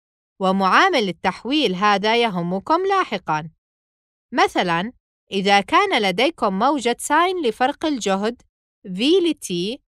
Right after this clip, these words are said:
يساوي كوساين أوميجا T، يمكنكم إعادة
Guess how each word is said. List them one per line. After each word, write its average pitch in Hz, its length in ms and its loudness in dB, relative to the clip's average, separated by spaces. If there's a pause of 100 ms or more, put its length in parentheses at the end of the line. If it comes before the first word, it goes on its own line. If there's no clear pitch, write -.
(260)
يساوي 247 640 0
كوساين 349 680 -2
أوميجا 269 460 -2
T، 214 440 -10 (520)
يمكنكم 262 680 -2
إعادة 202 480 0